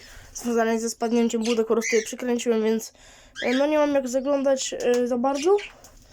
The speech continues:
Jak mi się tam udało podpatrzeć, co tam się dzieje, to wam powiem, y, o tym.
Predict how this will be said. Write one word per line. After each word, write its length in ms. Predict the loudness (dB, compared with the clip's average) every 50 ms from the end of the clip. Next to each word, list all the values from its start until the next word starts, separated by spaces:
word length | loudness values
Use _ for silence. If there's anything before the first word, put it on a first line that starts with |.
| -20 -20 -20 -20 -20 -20 -20 -20 -18 -4 -2
Jak 160 | -2 0 0
mi 100 | 0 -2
się 100 | 0 2
tam 200 | 2 0 0 0
udało 360 | 2 4 4 4 4 4 2
podpatrzeć, 680 | 0 -2 -4 0 2 2 2 2 0 -4 -8 -6 -6
co 100 | -4 -2
tam 160 | 0 0 0 0
się 140 | -4 -4
dzieje, 240 | 0 2 2 2 2
to 100 | 2 0
wam 180 | 0 0 0 2
powiem, 380 | 4 4 4 2 0 -2 -4
y, 360 | -2 -2 -2 0 0 0 0 0
o 120 | 0 -2
tym. 240 | 0 0 -2 -2